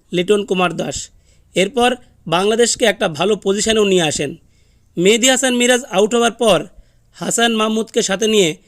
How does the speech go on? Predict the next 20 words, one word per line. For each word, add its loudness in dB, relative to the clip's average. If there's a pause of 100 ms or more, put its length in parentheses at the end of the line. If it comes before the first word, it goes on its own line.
(260)
নিজের 2
সেঞ্চুরি -2
করে 2 (360)
দলকে 2
জেতানোর 0
মম-, -2
মতো -2
অবস্থায় 0
তুলে -2
আনেন 0
লিটন -2
কুমার -6
দাস। -10 (480)
অথচ -2
এই 4
লিটন -2
কুমার -4
দাসকে 0 (540)
কিছুদিন -2
আগেও 2